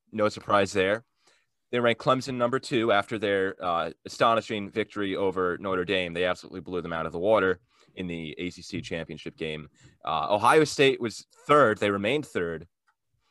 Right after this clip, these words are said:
um, just like they were last year. They'll be playing against Clemson again. And entering the playoff at number four for the second time ever was Notre Dame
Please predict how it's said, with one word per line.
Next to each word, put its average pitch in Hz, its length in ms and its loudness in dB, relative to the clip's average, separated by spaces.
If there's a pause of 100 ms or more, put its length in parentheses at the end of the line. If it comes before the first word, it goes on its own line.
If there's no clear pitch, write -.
(180)
um, 80 400 0 (320)
just 117 180 -4
like 107 120 0
they 107 120 2
were 101 160 2
last 98 360 2
year. 98 100 -2
They'll 92 160 -2
be 92 180 -2 (220)
playing 110 200 0
against 101 260 -4
Clemson 85 360 -4
again. 85 420 0 (460)
And 98 360 0 (180)
entering 123 460 -2
the - 540 -18
playoff 110 360 4
at 95 100 -4
number 101 200 -2
four 110 540 6 (220)
for - 100 -8
the 107 80 -4
second 117 300 -4
time 101 400 2
ever 101 440 0
was 95 340 -6
Notre 101 280 0
Dame 87 420 0